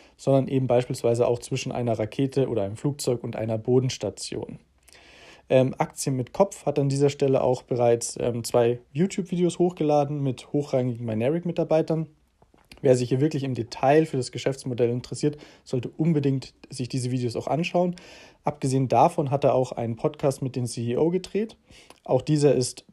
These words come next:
durchaus empfehlenswert, wenn man in die Aktie investieren möchte. Ähm, ansonsten, wer sich allgemein auch noch sonst tiefer für die technischen Details interessiert, sollte natürlich auch unbedingt die Investor Relations Seite,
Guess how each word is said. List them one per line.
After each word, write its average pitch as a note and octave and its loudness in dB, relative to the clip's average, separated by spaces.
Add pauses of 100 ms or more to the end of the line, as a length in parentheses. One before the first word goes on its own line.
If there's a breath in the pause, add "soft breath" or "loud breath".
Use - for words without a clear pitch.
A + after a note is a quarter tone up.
(120)
durchaus D3+ 4
empfehlenswert, C3 0
wenn A#2+ 0
man B2 -2
in A2+ -6
die A2+ -4
Aktie A2 -6
investieren A#2+ 2
möchte. - -6 (800 loud breath)
Ähm, A#2+ 4 (100)
ansonsten, E3 2
wer C#3 6
sich C3+ -6
allgemein D3+ 4
auch C3+ 0
noch B2+ 0
sonst E3 -2
tiefer F3 0
für D#3 -4
die C#3+ -2
technischen D#3 -2
Details C#3+ 2
interessiert, D3 -4 (460 loud breath)
sollte C#3 4
natürlich C3 0
auch B2 -2
unbedingt B2+ -2
die B2 -4
Investor A#2 -2
Relations A2+ -2
Seite, C3+ 0